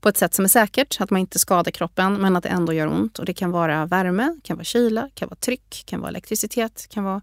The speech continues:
många olika saker. Men, eh, de är ju inte alltid helt relevanta för den som lider av långvarig smärta i kroppen. Och då kan man ibland göra så att man provocerar fram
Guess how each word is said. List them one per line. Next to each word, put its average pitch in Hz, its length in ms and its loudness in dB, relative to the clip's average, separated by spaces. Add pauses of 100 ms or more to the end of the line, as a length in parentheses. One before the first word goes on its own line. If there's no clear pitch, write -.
(360)
många 220 200 6
olika 208 240 2
saker. 226 360 -4 (760)
Men, 220 260 8
eh, 196 180 4 (340)
de 220 240 6
är 240 40 10
ju 233 40 10
inte 214 140 6
alltid 175 220 0
helt 165 220 0
relevanta 165 480 -2
för 170 120 -2
den 151 200 -2
som 156 200 -2
lider 156 300 -4
av 147 260 -4
långvarig 175 400 2
smärta - 300 -2
i - 60 -16
kroppen. 156 400 -6
Och 175 100 -4
då 180 240 -2
kan 240 200 2
man 190 140 4
ibland 170 300 0
göra 156 160 -4
så 156 180 -2
att 151 100 -8
man 170 160 -2
provocerar 170 460 -4
fram 214 380 4